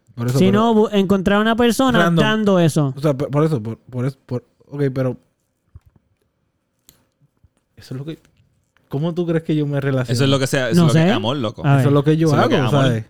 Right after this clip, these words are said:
Speaker 1: Es
Speaker 3: Siempre que uno está
Speaker 2: ¿Qué es lo que tú haces?
Speaker 3: Ajá.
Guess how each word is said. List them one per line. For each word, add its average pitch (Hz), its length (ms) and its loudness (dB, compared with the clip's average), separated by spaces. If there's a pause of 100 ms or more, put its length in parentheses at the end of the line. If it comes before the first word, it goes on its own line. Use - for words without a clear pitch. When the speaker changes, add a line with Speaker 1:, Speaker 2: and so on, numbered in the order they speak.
(140)
Speaker 1:
Es 127 240 -2
Speaker 3:
Siempre 135 380 -2
que 139 80 -2
uno 147 180 0
está 143 440 -2
Speaker 2:
¿Qué 196 80 4
es 196 40 4
lo 190 140 2
que 180 80 2
tú 160 180 0
haces? 123 320 -4 (1160)
Speaker 3:
Ajá. 101 260 -10